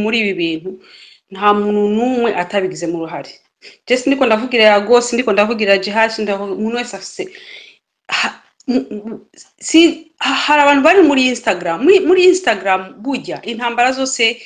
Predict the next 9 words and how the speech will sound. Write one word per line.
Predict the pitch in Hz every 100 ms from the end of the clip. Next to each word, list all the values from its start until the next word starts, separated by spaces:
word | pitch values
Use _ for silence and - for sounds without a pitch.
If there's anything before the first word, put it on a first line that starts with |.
| - _
ibintu | 214 214 214
vyo | 214 254
ku-, | 247 - 190
vyo | - 247
abantu | 233 202 190 190
kwararazanya, | - 190 185 190 185 185 180 180 190 196 202
kuvuga | 196 185 208 214
imiryango, | 190 185 190 180 185 190 202
gutukana, | 180 185 214 - 165 180